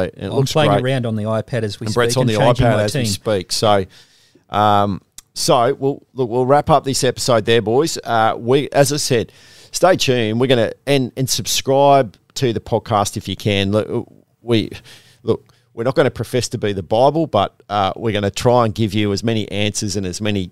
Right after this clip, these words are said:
Speaker 1: tips and, and, and assistance as we can along, along the, as the season plays out. But I think this next few weeks is really crucial with trying to, 'cause it's gonna be a learning and, a, and, a, and an understanding process for some people until the game starts to take shape, where people have gotta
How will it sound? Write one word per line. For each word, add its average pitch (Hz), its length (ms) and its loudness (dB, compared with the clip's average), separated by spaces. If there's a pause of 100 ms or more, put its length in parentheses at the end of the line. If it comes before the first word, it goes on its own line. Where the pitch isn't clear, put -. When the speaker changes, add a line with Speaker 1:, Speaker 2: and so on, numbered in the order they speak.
Speaker 1:
tips - 320 -2
and, 90 280 -4
and, 92 360 -2
and 98 260 -4 (560)
assistance - 600 0
as 98 120 -6
we 101 120 -2
can 104 280 0
along, 95 360 0
along 107 340 2
the, 95 160 -2 (640)
as 113 160 0
the 98 80 -8
season 104 340 -2
plays 95 300 -2
out. 95 220 0
But 104 100 0
I 101 40 0
think 120 240 -4
this 107 340 0 (380)
next 123 180 -4
few 113 220 -2
weeks 107 280 -2
is 98 120 -6
really 104 180 -2
crucial 107 520 -2
with 92 180 -4
trying 101 280 0
to, 87 140 -2 (1120)
'cause 110 200 -2
it's 90 400 -2
gonna 151 180 2
be 127 100 6
a 113 80 6
learning 117 500 0
and, 110 100 -4
a, 92 120 2
and, 104 140 0
a, - 160 -6
and 113 120 -4
an 107 80 -2
understanding 113 600 0
process 117 480 0
for - 120 -12
some 107 240 -2
people 117 360 0
until 107 240 -2
the 98 100 -2
game 101 300 -2
starts - 380 0
to - 40 -12
take 101 260 -2
shape, 113 360 0
where 95 80 0
people 98 420 0
have 82 180 -8
gotta 98 340 2